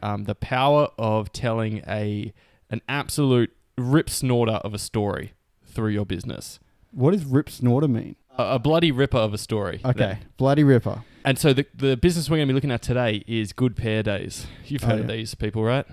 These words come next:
Speaker 2: Yep.
Speaker 1: You've seen them,
Speaker 2: Very
Speaker 1: so
Speaker 2: cool. Wine. What would you have a? Do you have something more formal written up?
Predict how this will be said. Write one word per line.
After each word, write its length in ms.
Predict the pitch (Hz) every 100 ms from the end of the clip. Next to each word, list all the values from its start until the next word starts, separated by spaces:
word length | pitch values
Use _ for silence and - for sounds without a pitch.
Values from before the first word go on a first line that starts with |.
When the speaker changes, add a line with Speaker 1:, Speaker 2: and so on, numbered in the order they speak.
| -
Speaker 2:
Yep. 240 | 117 101 - _ -
Speaker 1:
You've 160 | 120 113
seen 180 | 107
them, 100 | 110
Speaker 2:
Very 140 | 135 139
Speaker 1:
so 100 | 120
Speaker 2:
cool. 460 | 151 143 143 139 143 _ _ _ _ - -
Wine. 720 | 123 127 135 135 139 135 135 - _ -
What 320 | 131 147 143
would 200 | 135 123
you 120 | 139
have 140 | 143
a? 300 | 131 127 120 117
Do 60 |
you 40 | 131
have 80 |
something 300 | - 139 127 127
more 160 | 123
formal 380 | - 170 147 151
written 240 | 156 156 165
up? 140 | 240